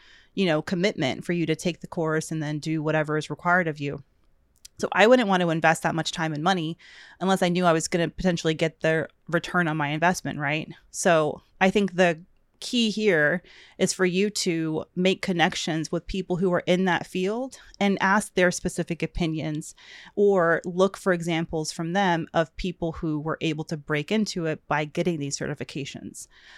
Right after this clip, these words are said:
In my personal opinion, I think way far and above in terms of value for getting experience is a personal connection to someone versus a piece of digital paper,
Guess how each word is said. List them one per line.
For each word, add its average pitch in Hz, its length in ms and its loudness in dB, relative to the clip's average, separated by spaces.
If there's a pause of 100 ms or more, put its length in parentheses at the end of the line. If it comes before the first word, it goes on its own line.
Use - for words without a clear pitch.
(680)
In 220 120 4
my 208 140 6
personal 214 440 2
opinion, 214 640 0 (300)
I 180 140 4
think 185 360 0
way 180 460 4
far 190 320 2
and 180 120 2
above 170 640 2 (160)
in 180 80 0
terms 185 260 -2
of 170 140 -2
value 175 640 0 (100)
for 180 160 0
getting 175 280 0
experience 190 880 -4
is 175 180 0
a 170 120 -4
personal 208 520 0
connection 175 460 -2
to 214 80 -2
someone 220 500 -2
versus 170 380 -2
a 165 60 -2
piece - 320 -10
of 151 160 -10
digital 160 340 -2
paper, 139 500 -4